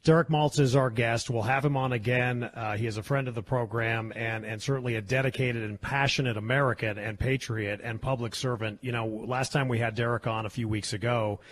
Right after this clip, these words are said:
uh, we both talked about our mutual friend who has been on the program, sat in studio with me back in Denver. Her name, from the western slope of Colorado, her name, Andrea Thomas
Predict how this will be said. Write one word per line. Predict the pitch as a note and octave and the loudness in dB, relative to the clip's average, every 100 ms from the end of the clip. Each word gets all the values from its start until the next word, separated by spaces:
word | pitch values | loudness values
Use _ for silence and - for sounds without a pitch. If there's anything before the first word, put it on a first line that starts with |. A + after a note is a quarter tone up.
| - - - - | -20 -20 -14 -4
uh, | A2+ A2+ | -2 0
we | A#2 B2+ | 0 2
both | A#2+ B2 - - | 2 0 0 0
talked | C3 B2 | 0 0
about | B2 B2+ | 0 0
our | B2+ | 0
mutual | B2 D3+ - B2 | 2 0 4 2
friend | - A2+ G2+ G2+ | 2 -2 -2 0
who | A#2 | 0
has | A#2 G2 | 0 0
been | B2+ | 0
on | B2+ | 0
the | A#2+ | -2
program, | - C#3 B2+ A2+ G#2 | -2 0 0 -2 0
sat | - C3+ C#3+ | 0 2 0
in | C3+ B2+ | -2 -4
studio | A#2 C3+ C#3+ C3 A2 | -2 0 2 2 2
with | A2+ A#2 | -2 -2
me | A2+ | -2
back | A2 G#2+ - | 0 0 -2
in | A2 | -2
Denver. | A#2 C#3 G#2+ E2+ - - - - | 0 0 -2 -6 -12 -20 -20 -2
Her | B2+ | 2
name, | A#2+ A#2+ C3+ | 4 4 2
from | C#3+ B2+ | 2 0
the | A2 | 0
western | A#2 A#2 B2+ A#2 | -2 -2 -4 -4
slope | B2 A#2+ A#2+ | -2 0 -2
of | G#2 | -2
Colorado, | B2 B2 B2 C3+ G#2 | -2 0 0 0 0
her | A2+ | 0
name, | A2+ A#2+ | 0 -2
Andrea | G#2+ A2 A#2 A#2+ | -2 -2 -2 -2
Thomas | B2 B2+ G2 - | -2 -2 -4 -8